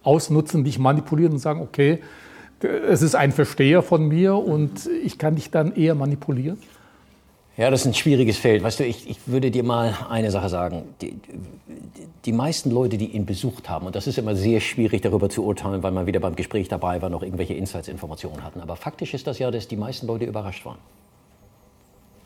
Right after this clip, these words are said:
Speaker 2: Ja, über das, was er mit der Ukraine wirklich getan hat am Ende.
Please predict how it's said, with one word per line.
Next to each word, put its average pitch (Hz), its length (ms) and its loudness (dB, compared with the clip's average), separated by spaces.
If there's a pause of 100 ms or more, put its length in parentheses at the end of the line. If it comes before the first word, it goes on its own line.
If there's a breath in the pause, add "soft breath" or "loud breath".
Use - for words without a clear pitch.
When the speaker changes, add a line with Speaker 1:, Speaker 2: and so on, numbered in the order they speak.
(100)
Speaker 2:
Ja, 110 180 -6 (140)
über 101 240 2
das, 98 320 -4
was 90 200 -6
er 101 140 -6
mit 95 160 -2
der - 140 -4
Ukraine 98 520 -4
wirklich 101 280 -8
getan 101 480 -8
hat - 100 -10
am - 180 -12
Ende. - 280 -12